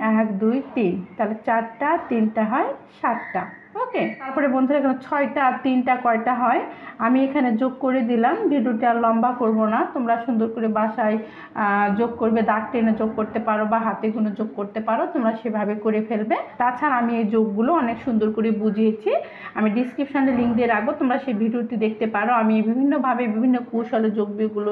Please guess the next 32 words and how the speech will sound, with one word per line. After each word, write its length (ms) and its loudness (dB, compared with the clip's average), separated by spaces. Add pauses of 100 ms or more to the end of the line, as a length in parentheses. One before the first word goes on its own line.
বুঝিয়েছি। 520 -4 (500)
পুতুল 320 0
দিয়ে, 240 2
বল 320 2
দিয়ে, 240 0
বিভিন্নভাবে, 680 2
হ্যাঁ? 260 0 (360)
তোমাদের 340 2
যদি 200 0
প্রয়োজন 420 2
হয়, 340 2
মনে 260 2
করো 280 0
তোমরা 240 2
দেখবে, 440 0
তাহলে 300 -2
সেই 180 -4
যোগগুলো 380 0
দেখে 280 2
নিতে 200 -2
পারো। 220 -2 (240)
অনেক 260 0
সুন্দর 320 0
করে 220 -2
সেখানে 400 0 (500)
যোগগুলো 400 2 (260)
করে 180 2
দেওয়া 220 2
হয়েছে। 400 -2 (640)
সাতটা 380 -2
আর 380 0
দুইটা 300 -2